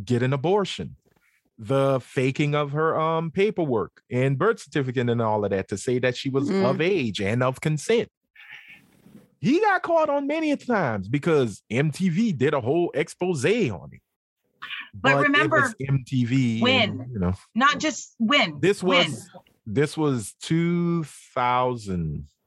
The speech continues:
Speaker 1: that
Speaker 3: Okay.
Speaker 1: year. So, yeah,
Speaker 3: So
Speaker 1: it wasn't the big, it wasn't like, eh. Most
Speaker 3: We
Speaker 1: folks
Speaker 3: had a
Speaker 1: didn't
Speaker 3: big
Speaker 1: care.
Speaker 3: shift in the last few years.
Speaker 1: Right.
Speaker 3: It was this massive shift where we're starting to look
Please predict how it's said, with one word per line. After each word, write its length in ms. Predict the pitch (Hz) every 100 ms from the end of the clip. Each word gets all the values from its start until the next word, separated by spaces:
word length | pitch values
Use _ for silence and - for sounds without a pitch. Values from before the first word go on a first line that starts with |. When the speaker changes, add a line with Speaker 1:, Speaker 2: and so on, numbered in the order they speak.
| _ _
Speaker 1:
that 280 | 92 123 113
Speaker 3:
Okay. 380 | 175 247 254 165
Speaker 1:
year. 120 | - - _ _ _ _ - - -
So, 200 | - 147
yeah, 240 | 151 170
Speaker 3:
So 60 | -
Speaker 1:
it 120 | 135
wasn't 420 | 120 147 147 156
the 100 | 135
big, 300 | 117 135 143 -
it 100 | 117
wasn't 460 | 110 113 117 117 - _ _
like, 280 | 101 107 104 120
eh. 140 | 127 127 _ _ _ _ _ 104
Most 260 | 131 175
Speaker 3:
We 120 | 240 392
Speaker 1:
folks 60 |
Speaker 3:
had 100 | 392 392
a 20 |
Speaker 1:
didn't 140 | 240 294
Speaker 3:
big 140 | 320
Speaker 1:
care. 60 | -
Speaker 3:
shift 600 | - 320 370 - - - _
in 80 | 240
the 80 | 240
last 380 | 220 208 202 - -
few 180 | 220 208
years. 680 | 196 269 190 160 170 - - 107
Speaker 1:
Right. 260 | 131 120
Speaker 3:
It 120 | 240
was 200 | 240 269 233
this 180 | 233
massive 560 | 233 220 233 262 - 233
shift 320 | - 185 180 _
where 220 | 175 190 185
we're 140 | 190
starting 400 | - 202 202 220
to 140 | 208
look 240 | 180 196